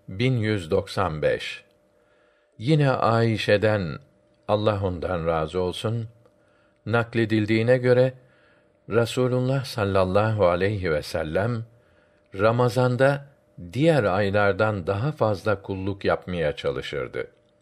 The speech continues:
Ramazan'ın son on gününde de, Ramazan'ın diğer günlerindeki ibadetten fazla ibadet ederdi.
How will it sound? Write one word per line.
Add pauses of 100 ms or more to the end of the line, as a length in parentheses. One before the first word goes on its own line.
(880)
Ramazan'ın (180)
son (140)
on
gününde
de, (600)
Ramazan'ın
diğer
günlerindeki
ibadetten
fazla
ibadet
ederdi.